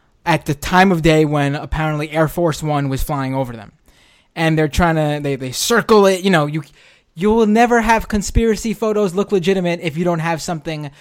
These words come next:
terribly circled. You know, the squiggly circles around <laughs> whatever, just to give some sort of, you see it on the YouTube videos all the time when they're unveiling aliens or whatever.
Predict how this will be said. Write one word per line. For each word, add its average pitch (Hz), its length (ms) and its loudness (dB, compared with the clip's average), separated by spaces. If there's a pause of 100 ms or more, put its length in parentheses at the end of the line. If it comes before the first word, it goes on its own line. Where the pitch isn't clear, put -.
(240)
terribly 170 340 2
circled. 151 460 -4 (320)
You 202 80 0
know, 208 80 6
the 180 80 2
squiggly 214 400 2
circles 214 500 4
around 185 440 6
<laughs> - 100 -6
whatever, 190 540 2 (260)
just - 180 0
to 208 60 -4
give 180 180 2
some 190 140 -2
sort 196 240 -2
of, 165 120 0 (220)
you 185 80 -8
see 233 160 0
it 214 60 4
on 190 100 4
the 175 80 2
YouTube 185 320 0
videos 185 300 4
all 170 100 0
the 175 80 -2
time 165 300 -6
when 165 100 -8
they're 143 180 -6
unveiling 143 540 -4
aliens 147 480 -4
or 156 60 0
whatever. 160 360 -4